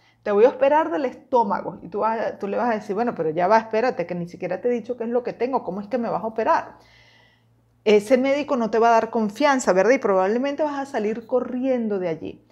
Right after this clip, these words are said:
Bueno, lo mismo pasa con esto del diagnóstico. La mayoría de las veces los líderes deciden, toman acciones, hacen cosas sin comprender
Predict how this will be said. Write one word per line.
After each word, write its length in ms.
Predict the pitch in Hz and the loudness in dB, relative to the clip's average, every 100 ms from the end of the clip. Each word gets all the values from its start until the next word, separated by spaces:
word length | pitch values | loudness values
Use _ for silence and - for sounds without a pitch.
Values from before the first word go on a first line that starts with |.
| _ _ - | _ _ -2
Bueno, 240 | 240 226 | 0 2
lo 220 | 214 208 | 4 2
mismo 840 | 208 220 269 339 - 320 302 294 | 2 -2 -4 -8 -14 -8 -8 -6
pasa 500 | - 254 254 - 269 | 2 2 2 -4 -8
con 200 | 269 202 | -4 -8
esto 240 | 196 - 233 | -8 -6 -6
del 160 | 214 | -6
diagnóstico. 640 | 185 170 175 185 180 175 180 | -6 -6 -4 -6 -8 -6 -4
La 100 | 175 | -2
mayoría 400 | 175 170 170 226 | -4 -4 -2 -2
de 60 | |
las 200 | 269 262 | -2 -2
veces 360 | 220 202 202 175 | -4 -6 -4 -2
los 320 | 185 240 269 | 0 -2 0
líderes 640 | 247 240 190 151 - - _ _ _ _ _ | 0 0 0 -4 -6 -14 _ _ _ _ _
deciden, 880 | 165 202 202 - 277 247 175 - - _ _ | -6 -4 -6 -2 0 0 -2 -6 -16 _ _
toman 360 | - 254 320 311 | 2 2 2 -6
acciones, 1040 | 233 - - - 233 247 220 170 - - _ _ _ _ _ _ _ _ _ | -8 -10 -14 -6 2 2 2 -6 -14 -20 _ _ _ _ _ _ _ _ _
hacen 600 | 240 311 359 - 226 208 | 2 2 0 -6 -6 -8
cosas 480 | - 302 320 330 311 | 0 0 0 -8 -8
sin 400 | - 330 320 302 | -4 -4 -4 0
comprender 1200 | 285 240 214 208 214 208 196 196 262 254 160 - | 2 2 -2 -4 -4 -2 -4 6 6 6 0 -8